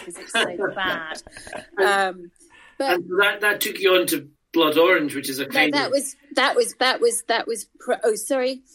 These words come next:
Speaker 2: So was that, and, and this was what led you on to write your,
Speaker 1: No, this
Speaker 2: your
Speaker 1: was
Speaker 2: big
Speaker 1: the
Speaker 2: book?
Speaker 1: one after Blood Orange.
Speaker 2: Oh, you had, you had, so you had two books before Blood Orange?
Speaker 1: Yeah, this is, no, this is, this is, this is after Blood Orange. This is
Speaker 2: Oh,
Speaker 1: the one I've
Speaker 2: sorry,
Speaker 1: been trying to
Speaker 2: sorry.
Speaker 1: write post-publica-, well, it was the
Speaker 2: Ah,
Speaker 1: during
Speaker 2: right.
Speaker 1: advance publication. So
Speaker 2: Well,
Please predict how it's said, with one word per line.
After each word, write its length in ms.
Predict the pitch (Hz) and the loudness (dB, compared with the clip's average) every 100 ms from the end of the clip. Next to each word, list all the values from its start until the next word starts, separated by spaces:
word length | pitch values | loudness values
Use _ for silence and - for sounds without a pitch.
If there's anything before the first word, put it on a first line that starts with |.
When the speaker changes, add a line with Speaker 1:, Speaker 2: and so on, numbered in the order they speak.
| _ | _
Speaker 2:
So 80 | 190 | 0
was 120 | 175 | 2
that, 180 | - 185 165 | 2 2 0
and, 100 | 165 | -2
and 300 | - - 190 | -4 -2 0
this 160 | - | 2
was 160 | 175 156 | 0 2
what 200 | 156 170 | 2 4
led 200 | 165 143 | 4 4
you 80 | 160 | 4
on 180 | 175 185 | 4 4
to 120 | 170 | 4
write 220 | 160 170 | 4 4
your, 240 | 160 - 240 | 2 -2 0
Speaker 1:
No, 220 | 269 254 | 0 2
this 180 | 277 285 | 0 -2
Speaker 2:
your 80 | 302 | -6
Speaker 1:
was 80 | |
Speaker 2:
big 80 | - | -6
Speaker 1:
the 60 | 240 | -6
Speaker 2:
book? 60 | |
Speaker 1:
one 120 | 233 233 | -6 -6
after 340 | 247 262 262 | -10 -10 -14
Blood 280 | - 196 190 | -12 -12 -12
Orange. 200 | 185 175 | -4 2
Speaker 2:
Oh, 180 | 175 165 | 2 4
you 100 | 175 | 2
had, 180 | 165 143 | 2 2
you 60 | 175 | 2
had, 100 | 170 | 2
so 100 | 180 | 4
you 100 | 160 | 4
had 100 | - | 2
two 180 | 185 180 | 0 2
books 220 | 165 147 | 0 0
before 260 | 139 147 135 | -6 -4 -4
Blood 180 | - | -6
Orange? 120 | 233 247 | -2 0
Speaker 1:
Yeah, 140 | 226 | 0
this 200 | 262 311 | -2 -4
is, 120 | 285 | -6
no, 160 | 269 240 | -6 -6
this 200 | 277 285 | -8 -12
is, 60 | 254 | -8
this 200 | 294 294 | -8 -6
is, 140 | 262 | -8
this 240 | - 302 277 | -6 -6 -6
is 120 | 226 | -4
after 360 | 240 262 - | -4 -4 -8
Blood 260 | - 202 185 | -10 -8 -6
Orange. 360 | 180 175 165 170 | -6 -6 -10 -12
This 140 | 262 - | -12 -6
is 20 | |
Speaker 2:
Oh, 120 | 175 | -2
Speaker 1:
the 60 | 156 202 | 2 4
one 40 | 196 | 4
I've 60 | |
Speaker 2:
sorry, 160 | 202 175 | 4 4
Speaker 1:
been 140 | 151 | 2
trying 180 | - 160 | 0 -2
to 60 | 156 | 0
Speaker 2:
sorry. 120 | - | 0
Speaker 1:
write 280 | 233 202 - | 0 -2 -6
post-publica-, 880 | 247 240 - 226 208 202 - 220 220 | -8 -8 -10 -12 -12 -12 -8 -8 -6
well, 120 | 214 | -6
it 100 | 190 | -6
was 140 | 202 - | -8 -12
the 80 | - | -2
Speaker 2:
Ah, 280 | 131 147 - | 2 4 4
Speaker 1:
during 100 | 277 | 2
Speaker 2:
right. 140 | 135 139 | 0 0
Speaker 1:
advance 200 | 135 - | -2 -6
publication. 880 | 247 214 - 220 214 - 202 190 _ _ _ - | -10 -10 -8 -8 -6 -10 -12 -12 _ _ _ -8
So 160 | 233 | -2
Speaker 2:
Well, 80 | 214 | 0